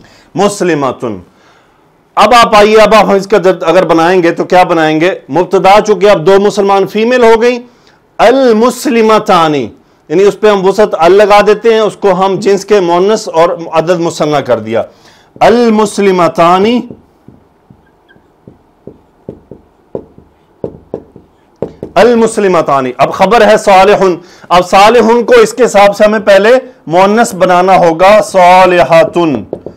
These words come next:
सालिहातुन। अब बनाइए अल मुस्लिमतानी सालिहातानी, अल मुस्लिमतानी सालिहातानी। अब जमा, अगर हम जमा पे आए तो जमा कैसे बनेगा?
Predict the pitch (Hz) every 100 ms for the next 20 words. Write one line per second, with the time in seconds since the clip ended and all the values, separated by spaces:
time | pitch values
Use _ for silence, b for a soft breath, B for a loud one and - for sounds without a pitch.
0 | B - - 160 160 151 151 120 123 104
1 | b b b 156 170 175 175 175 180 220
2 | 220 214 202 190 202 196 202 233 254 220
3 | _ _ _ _ - - - - _ _
4 | _ _ _ - - 185 185 190 185 180
5 | 180 214 220 - - _ - - 156 147
6 | 143 139 127 98 95 123 156 156 170 160
7 | 156 165 160 180 240 247 b b - 190
8 | 220 247 214 156 170 156 160 139 135 123
9 | 101 b b b - 196 202 240 240 180
10 | 156 135 123 131 202 262 247 214 226 190
11 | 208 147 175 208 226 208 196 202 180 160
12 | 196 202 208 196 175 175 147 160 185